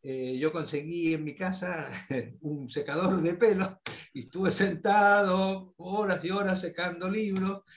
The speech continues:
eh, para recuperarlos, ¿no? Algunos fueron irrecuperables. Eh, eh, es la primera vez. Y la segunda inundación ocurrió cuando la Casa Migrante iba a prestar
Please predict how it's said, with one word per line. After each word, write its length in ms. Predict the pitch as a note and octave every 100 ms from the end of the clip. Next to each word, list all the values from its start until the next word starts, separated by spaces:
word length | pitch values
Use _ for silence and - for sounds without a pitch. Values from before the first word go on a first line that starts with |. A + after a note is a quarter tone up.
| - _ _ -
eh, 300 | D3 D3 C#3+
para 220 | E3 F3
recuperarlos, 680 | D#3 D#3 D#3+ G3+ D#4 F3 B2+
¿no? 180 | D#3 F#3
Algunos 540 | D#3 D3 D#3+ E3+ -
fueron 240 | D#3 D3 D3
irrecuperables. 920 | B2+ C3 - C3 D#3 F3 A#2 A2 - _ _
Eh, 400 | A#2+ A#2+ A#2 A2+ G#2+ G2+ F#2+ F#2+ _ - - _
eh, 680 | C#3 C3+ B2+ B2 B2 A#2+ -
es 220 | D3 -
la 140 | C#3+ C#3+
primera 320 | D3 D#3 D3+
vez. 200 | A2+ - - - -
Y 80 |
la 180 | D#3 E3
segunda 640 | D#3+ E3+ D#3+ A#3+ D#4+ D#4 A#3
inundación 600 | G3 F#3 E3 - A3+ A#3
ocurrió 520 | - E3+ F3+ G#3+ G3
cuando 520 | G3+ A#3 B3+ B3 B3+
la 180 | G3+ E3+
Casa 240 | G3 G#3
Migrante 960 | G#3+ G3+ F#3 G3 G#3 F3+ D#3+ E3+ F#3 F#3 _ _ _ _
iba 320 | F#3+ A3 A3
a 140 | F#3 -
prestar 720 | D3 B2 - A3+ G#3+ G#3 -